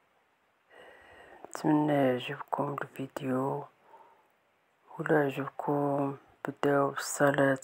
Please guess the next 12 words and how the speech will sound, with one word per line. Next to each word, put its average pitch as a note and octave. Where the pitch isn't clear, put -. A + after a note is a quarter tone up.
على C3
النبي. C3
اللهم C3+
صل C#3
وسلم C#3
على C#3
سيدنا C#3
محمد C#3
صلى C#3+
الله C#3
عليه B2+
وسلم. C3